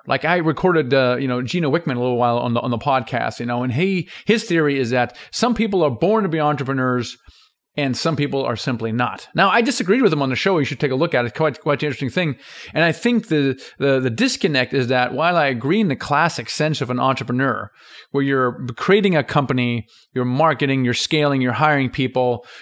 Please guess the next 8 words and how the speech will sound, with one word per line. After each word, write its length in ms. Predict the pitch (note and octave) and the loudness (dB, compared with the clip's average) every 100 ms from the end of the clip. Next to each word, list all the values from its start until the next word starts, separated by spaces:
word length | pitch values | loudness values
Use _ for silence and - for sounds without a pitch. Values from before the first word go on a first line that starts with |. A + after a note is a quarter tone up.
| _ | _
and 120 | C3 | 0
you're, 240 | A#2+ A#2 - | 2 2 0
you 140 | A#2+ | -2
have 260 | A2+ A2 - | 0 -2 -2
twenty 280 | - F3 D#3 | 2 4 4
employees, 460 | C3 - C#3 C3+ | 2 0 0 0
thirty 240 | - D3+ C#3 | 0 0 0
employees, 480 | A#2 C3 A#2+ A#2+ | -2 0 0 -2